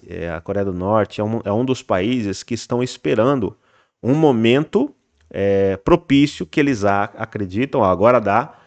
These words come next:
pra poder, é, ir com uma guerra contra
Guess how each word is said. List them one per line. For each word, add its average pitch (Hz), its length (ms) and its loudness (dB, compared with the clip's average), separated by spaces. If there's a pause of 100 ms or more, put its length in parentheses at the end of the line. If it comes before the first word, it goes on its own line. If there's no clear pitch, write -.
(300)
pra 135 140 4
poder, 135 600 2 (180)
é, 120 480 4
ir 143 200 0
com 151 460 0
uma 143 340 0
guerra 113 340 2
contra 113 520 -2